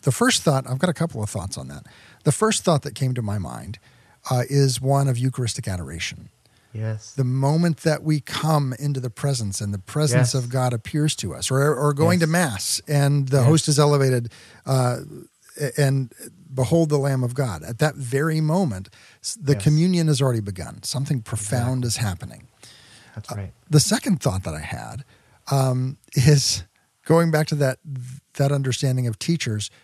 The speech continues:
Speaker 1: We all intuitively know that a teacher teaches from the very moment they start by looking at a classroom that isn't managed well, right? That a teacher
Speaker 2: Sure.
Speaker 1: who doesn't appear in,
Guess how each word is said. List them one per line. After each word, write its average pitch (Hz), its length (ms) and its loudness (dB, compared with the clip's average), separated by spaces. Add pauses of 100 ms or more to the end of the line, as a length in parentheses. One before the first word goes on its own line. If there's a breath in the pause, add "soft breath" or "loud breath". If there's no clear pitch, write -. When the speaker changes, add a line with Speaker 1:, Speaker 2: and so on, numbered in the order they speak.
(380 soft breath)
Speaker 1:
We 165 160 6
all 208 160 2
intuitively 147 560 2
know 123 480 0 (180)
that 143 140 0
a 127 40 -4
teacher 135 400 -2
teaches 127 440 -4
from - 160 -6
the 113 80 -2
very 120 240 -2
moment 110 320 -4
they 98 120 -6
start 98 540 -4 (480 soft breath)
by 123 140 0
looking 160 420 2
at 151 140 0 (360)
a 131 80 -2
classroom 139 640 -2
that 123 140 -4
isn't 120 240 -4
managed 123 420 -4
well, 53 300 -12 (220)
right? 123 300 -4
That 131 180 0 (260 loud breath)
a 135 80 -2
teacher 165 240 0
Speaker 2:
Sure. 165 140 4
Speaker 1:
who 156 160 0
doesn't 151 420 0
appear 127 720 0 (600 soft breath)
in, 147 340 4